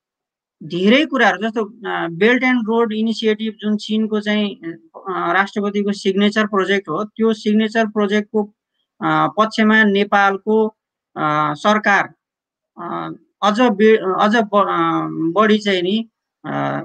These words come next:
उभिरहेको छ त्यसको समर्थनमा। जबकि त्यही कुराको, अ, लाई चाहिँ भारतले सहयोग समर्थन अथवा accept नै गरेको छैन।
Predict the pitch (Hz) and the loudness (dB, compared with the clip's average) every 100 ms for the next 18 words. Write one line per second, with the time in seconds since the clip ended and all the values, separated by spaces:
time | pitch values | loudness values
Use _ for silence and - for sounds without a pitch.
0 | 170 214 185 220 202 185 185 175 170 143 | 0 0 4 4 4 2 -4 -4 -6 -4
1 | 190 - 196 190 185 190 185 165 147 135 | -6 -4 -4 -2 -2 -2 -2 -2 -2 -2
2 | 185 214 208 233 214 262 277 294 240 220 | 0 0 0 -4 -2 2 4 4 4 2
3 | 214 214 208 180 - 160 165 190 208 202 | 2 2 2 0 -4 -2 0 2 2 2
4 | 202 196 160 143 165 180 208 208 208 _ | 0 0 0 2 0 0 0 0 -4 _
5 | _ - 180 185 202 208 202 196 208 202 | _ -2 2 4 2 0 0 0 0 0
6 | 190 202 208 208 220 247 247 196 165 160 | 0 -2 -2 0 0 0 2 2 2 0
7 | 160 147 135 | -4 -6 -8